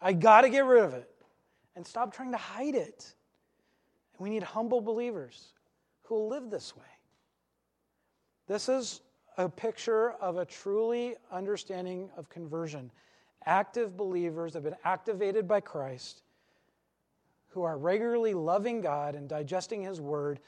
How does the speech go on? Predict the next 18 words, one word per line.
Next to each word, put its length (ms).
to 100
filter 460
out 160
the 80
waste 360
in 60
our 140
life. 260
That 400
will 140
create 420
a 40
healthy 340
body. 340
That 300
will 100
also 680
help 480